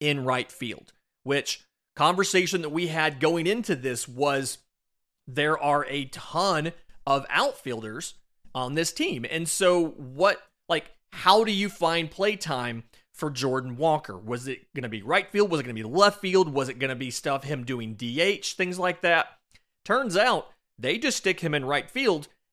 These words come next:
every game. Everybody else has kinda had to work around that. So you've seen whether it's, uh, Tyler O'Neill, whether it's Dylan Carlson, Alec Burleson, you've seen other guys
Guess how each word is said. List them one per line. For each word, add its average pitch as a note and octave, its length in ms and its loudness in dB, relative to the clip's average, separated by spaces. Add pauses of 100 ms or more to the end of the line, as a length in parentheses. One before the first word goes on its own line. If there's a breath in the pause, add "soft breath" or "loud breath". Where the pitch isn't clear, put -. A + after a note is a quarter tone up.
(140)
every D3+ 300 0
game. F3 380 4
Everybody F3+ 540 4
else F3 240 4
has D3+ 160 -4
kinda D3 240 0
had B2+ 240 -2
to C3+ 60 -2
work B2 280 -6
around A#2 440 -6
that. - 240 -16
So - 120 -4
you've C#3 220 -4
seen D3+ 380 0 (420 soft breath)
whether C#3 260 2
it's, - 220 -8 (880)
uh, G#2+ 300 -6 (500)
Tyler D3+ 400 2
O'Neill, G#3 640 2 (140)
whether C3+ 240 -2
it's B2+ 140 -8
Dylan A#2 360 -4
Carlson, G3 680 2
Alec B2 260 -4
Burleson, F3 640 2
you've D#3 160 -4
seen D#3 260 2
other F3 260 2
guys C#3 520 0